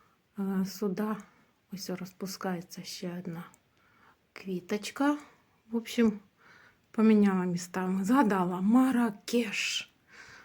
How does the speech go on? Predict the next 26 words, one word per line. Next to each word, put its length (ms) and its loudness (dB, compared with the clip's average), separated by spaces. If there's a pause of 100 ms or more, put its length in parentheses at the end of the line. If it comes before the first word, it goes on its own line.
(320)
Господі. 760 -4 (840)
Все 220 2
время 320 6
знала, 340 6
а 60 4
тут 240 -10
на 160 -4
тобі 280 -8
вдруг. 280 -10 (100)
Раз 300 0 (120)
і 40 -2
вилетіла 600 -4
з 60 -10
голови. 460 -8 (560)
Значить, 540 -6
метелик 560 0
Маракеш. 840 -8 (560)
В 40 -20
общем, 300 0
отака 500 -6 (360)
в 40 -4
мене 180 -4
стієчка 640 0
вийшла. 420 -2 (1300)
Отак. 520 -8
Замінила 680 4